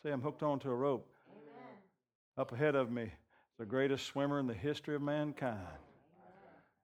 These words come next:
Speaker 1: He's taking me the other direction." "Well, why should I go with you?" "'Cause you don't know what's down there, but just not too far down there is a waterfall,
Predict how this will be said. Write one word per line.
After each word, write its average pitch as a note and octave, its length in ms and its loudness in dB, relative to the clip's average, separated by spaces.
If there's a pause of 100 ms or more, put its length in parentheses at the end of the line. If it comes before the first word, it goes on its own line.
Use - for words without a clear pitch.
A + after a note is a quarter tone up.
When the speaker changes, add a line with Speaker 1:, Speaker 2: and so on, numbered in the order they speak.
Speaker 1:
He's A#2+ 340 0
taking D#3 340 4
me C#3+ 100 6
the C#3 100 6
other C3+ 100 6
direction." C#3+ 380 4 (260)
"Well, A3+ 160 12
why C#4+ 160 12
should C#4+ 160 8
I C#4 140 12
go C4+ 220 12
with C4 100 8
you?" C#4 380 8 (1040)
"'Cause A2 140 -12
you D3 100 2
don't D#3 220 4
know E3 160 6
what's C3 240 4
down D3 320 4
there, A#2+ 160 2
but A#2 180 0
just C3 220 -2 (100)
not C#3 280 0
too C#3+ 140 0
far C#3 280 6
down C3+ 320 4
there B2 360 0 (360)
is A2+ 120 -2
a A2+ 60 2
waterfall, A#2 880 4